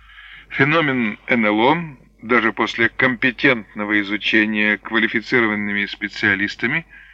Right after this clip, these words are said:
остаётся необъяснимым и непонятным». Несколько лет назад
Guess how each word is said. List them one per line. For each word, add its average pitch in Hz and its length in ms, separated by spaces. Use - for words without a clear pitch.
остаётся 139 680
необъяснимым 117 1160
и 117 140
непонятным». 107 840
Несколько 180 420
лет 190 180
назад 185 400